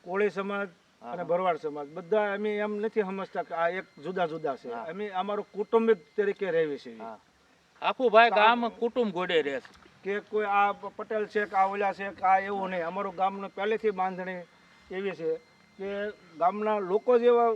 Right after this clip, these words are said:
Speaker 1: વિચારે. અત્યારે અમારા રામજી મંદિર બને છે, કરોડો રૂપિયાના ખર્ચે રામજી મંદિર
Speaker 2: હા.
Speaker 1: બને છે.
Speaker 2: એ જોયું હવે.
Speaker 1: અને આપણે, અ, બીજ, અ, ભાઈ લાપાશ્રમમાં દાદાને આપણે રામ,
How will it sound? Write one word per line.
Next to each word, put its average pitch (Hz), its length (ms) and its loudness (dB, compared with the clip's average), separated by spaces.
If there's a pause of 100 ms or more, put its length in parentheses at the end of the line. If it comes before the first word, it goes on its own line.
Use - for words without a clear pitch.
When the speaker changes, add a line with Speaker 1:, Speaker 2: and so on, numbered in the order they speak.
(160)
Speaker 1:
વિચારે. 190 380 -4
અત્યારે 214 320 0
અમારા 202 300 0
રામજી 185 300 2
મંદિર 196 260 -2
બને 175 260 -4
છે, 160 120 -8
કરોડો 208 360 2
રૂપિયાના 202 300 0
ખર્ચે 165 300 -4
રામજી 156 300 -4
મંદિર 139 220 -4
Speaker 2:
હા. 143 140 4
Speaker 1:
બને 123 160 -8
છે. 113 400 -18
Speaker 2:
એ 175 60 -4
જોયું 196 320 2
હવે. 180 180 2 (500)
Speaker 1:
અને 185 120 -8
આપણે, 190 320 0
અ, 175 840 -4
બીજ, 185 420 -4
અ, 180 240 -4 (260)
ભાઈ 160 200 -4 (260)
લાપાશ્રમમાં 190 800 -4
દાદાને 185 440 0
આપણે 180 580 0
રામ, 170 260 -2